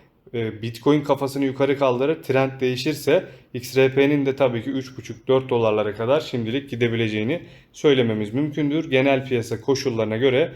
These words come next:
bu değişiklik gösterecektir. Piyasada fed tarafından kötü kararlar gelir ise X R P tabii ki yükselişini sergileyemeyecektir. Bunu da bilmemiz gerekiyor.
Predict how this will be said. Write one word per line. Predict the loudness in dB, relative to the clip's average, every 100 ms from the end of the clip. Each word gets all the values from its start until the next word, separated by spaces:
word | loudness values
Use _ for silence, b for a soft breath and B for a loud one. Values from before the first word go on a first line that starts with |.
| B B _
bu | -4 2
değişiklik | 2 2 -2 -6 -8 0
gösterecektir. | 0 2 -2 -2 -4 -4 -8 -2
Piyasada | 2 2 2 2 2
fed | 2 0 2
tarafından | 0 0 0 -4 -4
kötü | -2 -4 0
kararlar | 2 4 2 0
gelir | 0 0 0
ise | -4 2 2 2 B B -6
X | -6 0
R | 0 2
P | 0
tabii | 2 0 0
ki | -4
yükselişini | -6 -4 -4 -4 -4 -4 -4 B B B
sergileyemeyecektir. | -4 2 2 4 4 6 4 0 -2 -6 -6 -6
Bunu | -4 -4
da | -4 -4
bilmemiz | -2 0 0 -2 -4 -4
gerekiyor. | 0 0 -2 -10